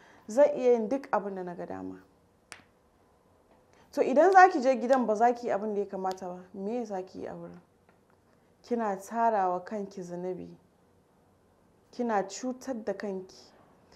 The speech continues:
Yanzu matan nan da na gaya muku abin nan ya faru da ita, na yi nadamar a ce wanda na sani ne abin nan ya faru da shi.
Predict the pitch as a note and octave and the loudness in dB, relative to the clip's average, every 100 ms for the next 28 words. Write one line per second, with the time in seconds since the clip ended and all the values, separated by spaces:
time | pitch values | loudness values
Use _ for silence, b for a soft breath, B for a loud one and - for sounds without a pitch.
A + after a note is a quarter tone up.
0 | b - A3+ B3 D#4 E4 A#3 A3+ A#3 A3 | b -4 0 2 2 6 6 4 -2 0
1 | G3+ F#3+ F#3+ G3 F#3 F3+ - - F3 F#3+ | -2 -4 -2 -2 -2 -4 -6 -4 -4 -4
2 | F3+ F3+ F3+ F3 E3 E3 E3 D#3+ D#3+ - | -6 -8 -8 -8 -6 -10 -12 -14 -16 -20
3 | _ _ _ _ _ _ b b b A3+ | _ _ _ _ _ _ b b b 0
4 | D4 F#4+ E4+ C4 C4+ B3+ A3+ - - A#3+ | 4 6 6 6 6 6 2 2 0 0
5 | G#3 C#4+ D4+ A#3+ A3+ B3 A#3 G#3 G#3 F#3 | 4 4 4 2 0 -2 -4 -4 -4 -4
6 | F#3+ G#3 F#3 F#3+ F#3+ F3 E3+ E3 E3 - | -4 -4 -4 -4 -6 -8 -8 -10 -14 -20